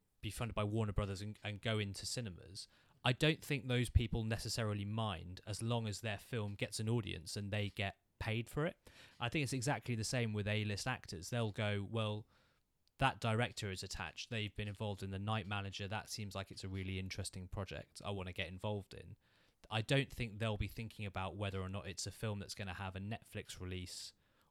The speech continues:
or not. I think it's just whether or not they want to be involved in,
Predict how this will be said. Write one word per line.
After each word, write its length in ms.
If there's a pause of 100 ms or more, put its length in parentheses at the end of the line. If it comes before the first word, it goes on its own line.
(120)
or 200
not. 280 (720)
I 100
think 200
it's 120
just 180
whether 200
or 60
not 120
they 100
want 300
to 80
be 180
involved 540
in, 340